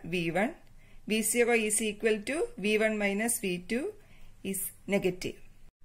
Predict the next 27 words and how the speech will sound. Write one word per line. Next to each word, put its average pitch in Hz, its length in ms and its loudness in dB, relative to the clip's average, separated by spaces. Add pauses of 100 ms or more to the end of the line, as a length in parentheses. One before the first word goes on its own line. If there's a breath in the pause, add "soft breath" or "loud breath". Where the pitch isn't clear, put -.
(500 soft breath)
By 220 140 6
analyzing 262 840 2 (120)
all 262 300 6
the 320 80 -4
three 247 280 -2
cases, 196 680 -2 (220 soft breath)
we 214 140 0
can 233 220 2
say 180 260 2
that 185 340 2 (280 soft breath)
the 196 120 4
L 214 140 6
V 240 160 4
D 247 140 0
T 269 140 -4
uses 202 720 -2 (180 loud breath)
the 185 80 0
magnitude 214 680 2 (120)
and 214 220 0
polarity 202 560 2
of 294 180 -2 (160)
output 208 420 2
voltage 170 640 -2 (200)
to 190 100 2
measure 180 380 0
the 202 240 2 (180)
displacement. 196 760 0